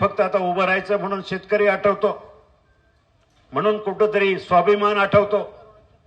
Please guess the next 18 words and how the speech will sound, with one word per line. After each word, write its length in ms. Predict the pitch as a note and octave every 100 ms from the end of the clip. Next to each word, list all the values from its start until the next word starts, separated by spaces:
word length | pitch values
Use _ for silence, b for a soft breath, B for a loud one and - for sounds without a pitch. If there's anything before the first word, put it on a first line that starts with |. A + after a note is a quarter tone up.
| _ _ _ _ -
म्हणून 200 | F3+ G#3+
कुठंतरी 460 | G#3 G#3 G#3 G3+
साहेबांची 540 | F#3+ F3+ G3+ G#3 G3+ G3+
निष्ठा 340 | F#3+ - G#3
आठवते. 600 | G#3 G#3+ G3+ G3+ - - - _ _ _ _ _ _ _ _ -
माझ्या 280 | C3 G3 G3
दृष्टीनं 520 | - F3 - F#3+ F#3+
आमच्या 300 | F3+ F3+ F#3
शिरूर 320 | - F3+ G3 F3+
शहराला 500 | F#3+ E3+ F#3+ F#3 F3+ - - - _ _ _ _ -
पिण्याचा 400 | F3 F#3 F#3 F#3
पाण्याचा 460 | F3+ F3+ F#3+ G3
प्रश्न 300 | - F3+ G3+
इतका 280 | F#3 - F#3+
महत्त्वाचा 560 | F3+ E3 F3 F#3+ F#3+ F3+
होता, 280 | F3+ F3+
आपण 260 | F3 F#3+ F#3
एकही 600 | F#3 F3 F#3+ F3+ G3+